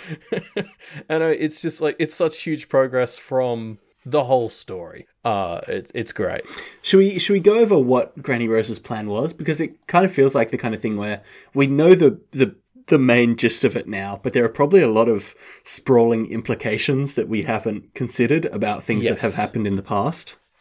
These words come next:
Speaker 1: In fact, Blake sort of specifically calls out that there might be something more to it, and I, I agree. I feel like, so, okay, so my understanding of the information we get in this chapter is that specifically Rose Senior has convoluted this whole thing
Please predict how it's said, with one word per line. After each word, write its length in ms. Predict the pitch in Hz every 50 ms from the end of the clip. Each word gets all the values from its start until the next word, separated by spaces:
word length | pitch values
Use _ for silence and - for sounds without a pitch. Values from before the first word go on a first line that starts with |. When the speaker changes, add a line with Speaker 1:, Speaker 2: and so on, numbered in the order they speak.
| _ -
Speaker 1:
In 80 | 143
fact, 180 | 151 180 - 156
Blake 280 | 170 190 208 202 202 -
sort 240 | - - 202 190 165
of 80 | 151
specifically 500 | - - 156 131 - 147 139 139 147 135
calls 260 | 135 - 135 123 117 120
out 140 | 120 120 101
that 120 | 120 113
there 120 | 110 110
might 280 | 113 113 113 120 120 -
be 100 | 127 113
something 480 | - - - 120 - - 117 113 107 104
more 200 | 107 110 110 107
to 280 | - - 120 110 117 151
it, 140 | 170 - _
and 460 | - 120 123 120 120 117 110 107 98 _ _ _ _ _ _ -
I, 80 | 135 131
I 140 | - 135 135
agree. 380 | 131 120 113 120 120 123 139
I 80 | 139 131
feel 160 | - - 143
like, 200 | 131 127 - -
so, 240 | 120 - 147 139 - _ _ _ _ _ _ _
okay, 160 | - 127 107 98
so 140 | - 131
my 120 | 131 143 170
understanding 480 | 202 226 214 - - 156 143 135 131 123
of 60 | 117
the 100 | 120 117
information 460 | 117 117 - 123 117 113 110 - 120
we 80 | 110 107
get 120 | 107 107 101
in 80 | 101
this 180 | 101 104 - -
chapter 480 | - 95 90 92 _ - - - - _ _ _ _ _ _ _
is 160 | 120 123 110 113
that 280 | 113 110 104 _ _
specifically 880 | - - - - _ 120 117 - - 143 143 143 156 151 - 156 147 135
Rose 340 | 120 123 120 120 120 117 -
Senior 480 | - 127 113 113 110 107 107 104 104
has 360 | 104 - 110 101 101 104 101 -
convoluted 760 | - - 127 123 131 123 123 123 120 113 110 107 107 104
this 220 | 98 98 98 - -
whole 220 | - 113 120 131
thing 440 | 127 _ - 107 95 90 92 107